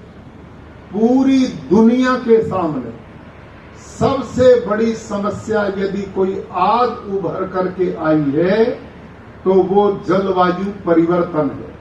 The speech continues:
आज ग्लोबल वार्मिंग है, सारी दुनिया के सामने सबसे बड़ा खतरा है। इस खतरे से क्या होने वाला है? तूफान आएंगे,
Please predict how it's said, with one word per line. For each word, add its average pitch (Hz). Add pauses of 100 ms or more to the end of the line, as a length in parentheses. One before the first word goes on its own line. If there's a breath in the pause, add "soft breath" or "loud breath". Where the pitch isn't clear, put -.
(880)
आज 214 (220)
ग्लोबल 226 (100)
वार्मिंग 226
है, 113 (840)
सारी 240 (300)
दुनिया 254
के 233
सामने 208 (160)
सबसे 214
बड़ा 185 (120)
खतरा 175
है। 104 (960)
इस 180
खतरे 190
से 196
क्या 196
होने 190
वाला 185
है? 196 (920)
तूफान 208
आएंगे, 185